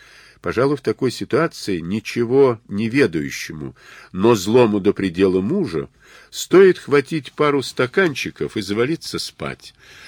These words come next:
а утром поскандалить вдоволь. Должна же она утром вернуться. Зойка поутру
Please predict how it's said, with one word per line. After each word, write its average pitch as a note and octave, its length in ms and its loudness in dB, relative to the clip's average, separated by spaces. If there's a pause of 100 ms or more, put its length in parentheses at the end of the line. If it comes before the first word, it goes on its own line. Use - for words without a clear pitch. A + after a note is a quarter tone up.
(120)
а A2 140 4
утром A#2+ 640 2 (100)
поскандалить F#2 880 0
вдоволь. F2 560 2 (540)
Должна E2+ 480 -2
же F#3+ 120 -2
она F#2 380 -2
утром E2+ 460 -2
вернуться. D#2 760 -6 (1300)
Зойка G3+ 400 4
поутру G3 680 4